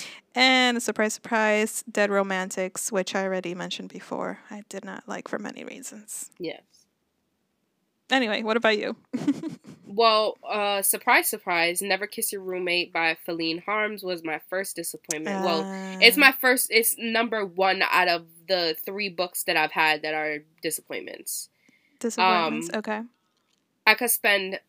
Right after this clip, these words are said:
Speaker 2: two podcast episodes talking about how the fuck, how mad I was when I finished reading it, but we're not, I digress.
Speaker 1: Uh-uh. <laughs>
Speaker 2: Um,
Speaker 1: Okay.
Speaker 2: Hang the Moon by Alexandria Bellafleur, or however you say her name.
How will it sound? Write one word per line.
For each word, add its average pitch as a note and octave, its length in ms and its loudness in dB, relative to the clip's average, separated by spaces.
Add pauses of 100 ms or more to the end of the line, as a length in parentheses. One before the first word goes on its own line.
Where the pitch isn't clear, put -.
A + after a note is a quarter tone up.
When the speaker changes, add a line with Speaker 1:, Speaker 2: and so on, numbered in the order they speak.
(140)
Speaker 2:
two C4+ 180 -4
podcast F#3+ 640 0
episodes F3 460 -4
talking E3 280 -4
about D#3 420 -8
how D#3+ 140 -2
the E3 100 -8
fuck, D#3 260 -6 (540)
how F#3 200 0
mad E3+ 240 4
I D#3+ 80 0
was D#3+ 200 -4
when D#3+ 120 -4
I D#3+ 60 -6
finished D#3+ 280 -4
reading D#3+ 240 -6
it, - 240 -10 (160)
but E3 180 -10
we're E3 120 -4
not, D#3+ 160 -2 (120)
I - 80 0
digress. D#3+ 460 -4
Speaker 1:
Uh-uh. A#3 440 -12 (560)
<laughs> B3 220 2
Speaker 2:
Um, G#3+ 460 8
Speaker 1:
Okay. C#4+ 40 -10 (420)
Speaker 2:
Hang C#4+ 340 10
the F4+ 80 6
Moon C4+ 300 4
by A#3+ 120 6
Alexandria G#3+ 800 2
Bellafleur, G3 840 -2 (140)
or D#3+ 300 -4
however F#3 300 0
you E3 80 -6
say D#3 180 -4
her E3 180 -10
name. D3 280 -6